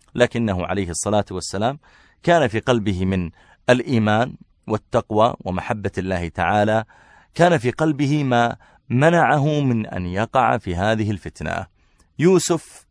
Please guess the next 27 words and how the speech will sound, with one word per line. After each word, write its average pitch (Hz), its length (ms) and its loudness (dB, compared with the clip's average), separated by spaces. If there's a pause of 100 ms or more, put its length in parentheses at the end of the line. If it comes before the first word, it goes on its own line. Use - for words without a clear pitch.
(100)
عليه 113 480 2
أفضل 110 300 -4
الصلاة 110 460 2
وأتم 95 400 -2
التسليم، 78 460 -12 (1040)
حقد 170 360 2
عليه 135 420 2
إخوانه 127 440 2
وهو 110 300 0
صغير 107 400 -2
فألقوه 104 560 0
في 95 100 -10
الجب، 92 280 -6 (360)
في 101 100 -10
البئر، 92 380 0 (640)
فمرت 135 640 2
سيارة 107 760 -2
قافلة 101 420 0 (880)
فألقوا، 98 920 0 (440)
آه، 90 600 -2
دلوهم 110 640 2
لأجل 101 340 -4
أن 90 160 -2
يستخرجوا 95 560 -4
الماء 98 320 -2
من 87 160 -6
البئر، 87 500 -4